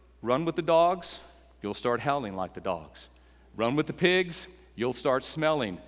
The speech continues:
like the pigs. If you want to soar like an eagle, you can't gobble, gobble all day with a bunch of turkeys." Come on, don't shut me down now, you know.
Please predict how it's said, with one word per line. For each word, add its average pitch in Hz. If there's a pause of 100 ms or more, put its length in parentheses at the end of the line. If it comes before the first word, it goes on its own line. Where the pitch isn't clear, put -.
(220)
like 98
the -
pigs. 101 (240)
If 131
you 135
want 139
to 127
soar 180
like 175
an 190
eagle, 147 (140)
you 139
can't 147
gobble, 139
gobble 131
all 123
day 123
with 95
a 101
bunch 104
of 110
turkeys." 110
Come 139
on, 104
don't 117
shut 131
me 123
down 117
now, 107
you 110
know. 127